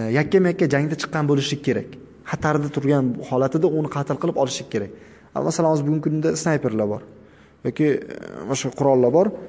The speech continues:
"Musulmonlar tarafidan tinchlikda bo'lib turib, otishlik bunga kirmaydi", deb aytyapti ulamolar. To'rtinchisi, o'ldirgan kishi musulmonlarga, e, zarar yetmaydigan darajada,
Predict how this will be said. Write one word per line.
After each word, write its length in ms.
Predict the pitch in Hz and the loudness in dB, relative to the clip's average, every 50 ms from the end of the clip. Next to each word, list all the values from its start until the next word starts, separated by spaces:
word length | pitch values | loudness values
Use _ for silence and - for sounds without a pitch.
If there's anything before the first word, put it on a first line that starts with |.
| - - - - - - 135 127 123 123 123 | -18 -18 -20 -20 -8 -4 0 0 2 4 4
"Musulmonlar 560 | 123 127 143 143 - 180 175 175 170 165 165 165 | 4 4 4 4 4 4 4 6 6 4 4 2
tarafidan 440 | 170 165 165 156 156 165 160 160 | 2 2 2 2 2 0 0 0
tinchlikda 480 | 160 - 170 170 170 - 175 165 147 143 | 0 0 0 0 2 4 4 4 4 6
bo'lib 200 | 143 151 147 147 | 4 2 2 2
turib, 180 | - 180 190 190 - | 0 -2 -2 -2 -2
otishlik 380 | - 139 135 - - - 180 151 | -4 -4 -4 -4 -2 -2 0 0
bunga 160 | 147 147 156 | 0 0 -2
kirmaydi", 520 | 147 - 147 151 151 139 120 107 - 110 - | -2 -2 -2 -2 0 0 0 0 -2 -6 -8
deb 120 | - - 113 | -8 -6 -4
aytyapti 360 | 113 107 - 110 - - 110 | -4 -4 -4 -8 -8 -6 -6
ulamolar. 360 | 107 104 107 104 104 107 - - - - - - - - - - _ _ - | -4 -4 -4 -8 -10 -14 -16 -20 -20 -20 -20 -20 -20 -20 -20 -20 _ _ 2
To'rtinchisi, 440 | - 190 202 202 190 196 196 233 220 | 4 6 6 6 4 2 2 2 2
o'ldirgan 520 | 175 147 185 185 175 180 185 185 190 190 185 | 4 6 6 6 6 6 6 6 4 4 2
kishi 220 | 190 - 220 220 208 | 2 2 2 2 2
musulmonlarga, 800 | 220 160 160 156 147 - 170 170 170 170 170 175 170 185 180 170 - - - - - - - - - - - - - | 4 2 0 0 2 2 2 4 4 4 4 4 4 4 4 4 2 -2 -6 -12 -16 -18 -20 -20 -20 -20 -20 -16 -8
e, 100 | - 117 117 117 117 117 117 117 117 117 117 117 117 113 - - - - - - | -4 -2 -2 0 0 0 0 0 0 0 0 0 -2 -4 -6 -10 -14 -12 -8 -6
zarar 320 | 113 120 139 147 156 165 160 | 0 2 4 4 4 4 4
yetmaydigan 540 | 165 170 170 170 175 175 170 170 175 165 147 | 6 4 4 4 4 2 4 4 4 4 4
darajada, 420 | 151 143 143 139 151 151 175 170 | 4 2 4 2 0 0 2 0